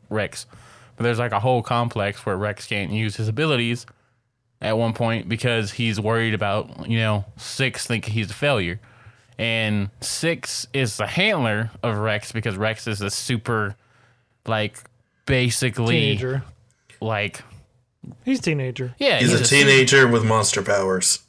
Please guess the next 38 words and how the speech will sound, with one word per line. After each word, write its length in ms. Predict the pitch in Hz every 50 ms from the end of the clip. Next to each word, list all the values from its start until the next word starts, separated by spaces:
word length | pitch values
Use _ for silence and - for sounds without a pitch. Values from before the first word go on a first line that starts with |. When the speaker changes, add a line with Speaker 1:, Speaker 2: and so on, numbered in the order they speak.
| _ _
Speaker 1:
Yeah, 340 | - 151 165 143 104 82 82
he's 240 | 90 135 170 185 165
something 340 | - - 190 190 175 180 175
that 80 | 160 139
shouldn't 360 | - - - 170 170 151 143
exist. 480 | 127 110 117 123 131 123 110 - - -
Like, 260 | 120 113 101 98 -
basically, 840 | 120 120 120 120 - - 107 - - 107 107 107 101 98 95 - _ _ _
he 260 | _ - - 151 151 139
got 300 | 123 123 117 117 117 -
the 60 | 110
power 580 | - - 113 107 110 107 101 98 98 95 95 - - - - - - - - _
when 100 | - 110
everybody 420 | 113 113 120 98 113 107 113 110
else 200 | 110 107 107 -
got 200 | - 117 104 101 73
infected, 600 | 107 107 - 110 107 110 - - 107 95 - -
and 120 | - 98
he 100 | 107 123
can 160 | 107 113 110 101
control 420 | 110 95 - - 113 113 107 101
it 140 | 104 95 - -
and 260 | - 101 98 101 104
do 120 | 110 113 110
all 120 | 107 101
this 140 | 95 95 -
cool 200 | - - 120 113 110
stuff. 340 | - - 107 101 98 -
So, 140 | - - 117
of 120 | 107 107 -
course, 400 | - 202 196 151 135 - - - - - - - - - - - - -
because 220 | - 123 117 131 104
of 80 | 113
White 260 | 104 107 117 127 113 92
Knight 260 | 127 139 143 127 -
being 180 | 110 110 98
a 40 | 82
prick, 400 | - - 175 160 135 120 - -